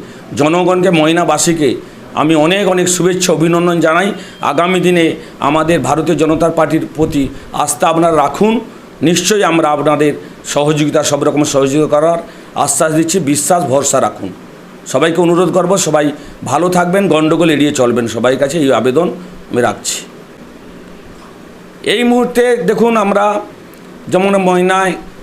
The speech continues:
আমরা বিধায়ককে পেয়েছি, এবারে চব্বিশে লোকসভা নির্বাচনে আমরা সাংসদকে পেলাম। আমরা চাইব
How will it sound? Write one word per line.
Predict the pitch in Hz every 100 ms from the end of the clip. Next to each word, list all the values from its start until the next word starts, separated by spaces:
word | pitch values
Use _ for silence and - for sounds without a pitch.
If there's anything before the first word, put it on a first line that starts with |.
| -
আমরা | 165 175
বিধায়ককে | 160 151 156 170 170 180
পেয়েছি, | 175 170 170 165 160 - - - - - - - - - 151
এবারে | 170 185 196
চব্বিশে | - 190 170 202 -
লোকসভা | 190 185 - 196 190
নির্বাচনে | 180 170 180 180 185 180
আমরা | 175 170 170 175 - - - -
সাংসদকে | - 143 165 160 190 156 165
পেলাম। | 180 175 170 175 - - - - -
আমরা | 143 165 170 175
চাইব | 160 165